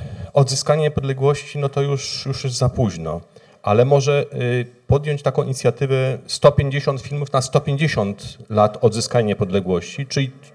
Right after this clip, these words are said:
trz-, trzy filmy historyczne w ciągu roku,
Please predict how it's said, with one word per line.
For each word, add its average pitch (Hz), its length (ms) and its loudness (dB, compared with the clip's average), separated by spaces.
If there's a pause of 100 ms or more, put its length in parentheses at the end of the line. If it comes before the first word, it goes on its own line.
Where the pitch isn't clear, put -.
(400)
trz-, - 380 0 (300)
trzy - 340 4
filmy 131 480 0
historyczne 113 680 -2
w - 60 -8
ciągu 107 320 0
roku, 98 400 0